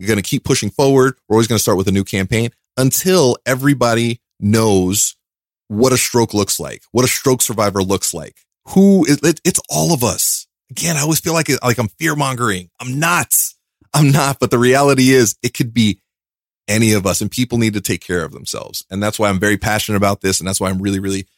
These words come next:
excited to start. Hope what I'm hoping, I'm hoping to start this movement, right? And I'm hoping to start this change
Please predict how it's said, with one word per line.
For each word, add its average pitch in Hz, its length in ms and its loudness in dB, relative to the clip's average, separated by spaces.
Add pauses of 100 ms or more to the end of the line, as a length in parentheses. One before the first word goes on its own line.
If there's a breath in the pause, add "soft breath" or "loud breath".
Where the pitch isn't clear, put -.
(200)
excited 101 520 0
to 92 240 0 (220)
start. 110 320 0
Hope 180 280 0
what 123 160 2
I'm 135 80 2
hoping, 185 420 2
I'm 143 120 -2
hoping 165 240 0
to 131 60 0
start 120 240 0
this 101 160 -6
movement, 101 420 0 (220)
right? 104 300 -2
And 98 80 -2
I'm 101 80 -2
hoping 117 240 -2
to 104 60 0
start - 400 -2 (260)
this - 180 -2
change - 840 -4